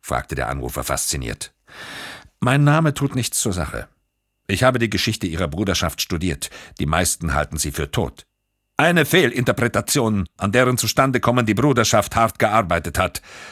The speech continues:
Was wissen Sie sonst noch über La Purga?“ Nach den Brandmarkungen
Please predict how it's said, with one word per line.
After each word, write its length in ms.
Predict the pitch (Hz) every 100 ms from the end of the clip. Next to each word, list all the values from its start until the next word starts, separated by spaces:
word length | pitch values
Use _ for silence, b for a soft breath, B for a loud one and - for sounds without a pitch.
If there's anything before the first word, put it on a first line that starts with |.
| B B -
Was 320 | 190 190 -
wissen 240 | 185 175
Sie 100 | 151
sonst 300 | 160 160 -
noch 160 | 110 95
über 160 | 104
La 120 | 98 87
Purga?“ 500 | 113 90 76 - _ _ _ _ _ _ _ _ -
Nach 260 | 73 73
den 160 | 80 76
Brandmarkungen 880 | 78 104 110 104 98 117 120 131